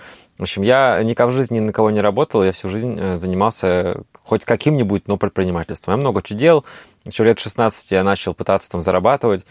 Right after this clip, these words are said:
э, покупал всякие телефоны, перепродавал, потом научился их паять, чинить, всякие айфоны, вот эти вот самые там первые три G S, четыре, э, четвёртый, четыре S, там ещё всё было просто, там даже ещё, э, ну,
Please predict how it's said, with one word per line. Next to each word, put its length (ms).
э, 120
покупал 420
всякие 240
телефоны, 400
перепродавал, 560
потом 260
научился 400
их 120
паять, 260
чинить, 380
всякие 300
айфоны, 360
вот 100
эти 160
вот 120
самые 260
там 160
первые 300
три 160
G 240
S, 100
четыре, 500
э, 200
четвёртый, 420
четыре 320
S, 140
там 160
ещё 240
всё 120
было 180
просто, 280
там 140
даже 160
ещё, 280
э, 360
ну, 420